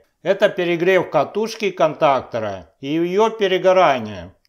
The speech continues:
Предлагаю поднять напряжение до двухсот семидесяти вольт. Это максимальный предел, на который устанавливается верхний уровень срабатывания реле напряжения.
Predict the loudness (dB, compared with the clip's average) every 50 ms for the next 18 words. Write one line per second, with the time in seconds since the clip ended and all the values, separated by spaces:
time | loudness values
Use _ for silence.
0 | _ _ _ _ _ -12 -8 -6 0 2 2 2 2 2 4 4 4 4 4 2
1 | 2 0 0 0 0 -2 -2 0 2 2 0 0 -2 -6 -6 -4 -2 -2 -2 -2
2 | 0 2 0 0 0 0 0 -2 0 2 4 4 6 6 6 4 2 0 -2 -4
3 | -4 -4 -6 -4 -2 -2 -2 -2 -2 -8 -8 -8 -8 -8 -6 -4 -4 -6 -6 -6
4 | -8 -8 -6 -4 0 0 2 2 0 -2 -6 -14 -20 -20 _ _ _ _ _ -2
5 | -2 -2 0 0 -2 0 0 -2 -2 -4 -2 -4 -2 0 2 0 0 0 -2 -4
6 | -8 -6 -6 -6 -4 -4 -6 -4 -2 0 2 2 0 0 -6 -10 -8 -10 -8 0
7 | 0 0 0 2 0 0 2 2 2 0 0 -2 -4 -4 -2 -4 -2 0 2 2
8 | 2 2 2 0 0 0 0 -2 -4 -6 -6 -4 -4 -2 -2 -2 0 0 0 0
9 | -2 -8 -8 -6 -4 -2 -2 0 0 0 -2 -2 -4 -6 -8 -8 -6 -2 -2 -2
10 | 2 2 2 2 2 0 -4 -6 -6 -2 -2 -2 0 0 -2 -2 0 -2 -2 -2
11 | -2 -6 -6 -4 -2 -2 0 0 2 2 2 2 0 -4 -8 -10 -14 -16